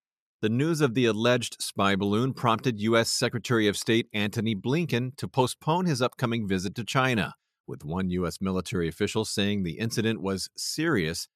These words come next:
not due to intelligence gains, but simply the audacity of China. Pentagon officials say that the balloon was a violation of U S sovereignty,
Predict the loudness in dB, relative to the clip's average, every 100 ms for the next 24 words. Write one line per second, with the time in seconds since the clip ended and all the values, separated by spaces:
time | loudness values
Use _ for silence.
0 | _ -6 -2 -2 -2 -2 0 -2 0 4
1 | 4 4 0 -4 -4 -2 -2 -6 -4 -4
2 | -4 -2 -2 0 0 2 0 2 0 2
3 | 0 2 0 -4 -8 -14 -14 -6 -4 -4
4 | -12 -18 _ _ _ _ _ _ -2 0
5 | 2 2 2 0 0 0 0 2 4 4
6 | 2 -2 0 2 2 2 0 -2 2 4
7 | 6 4 2 2 0 2 2 2 2 2
8 | 4 4 -2 -2 -4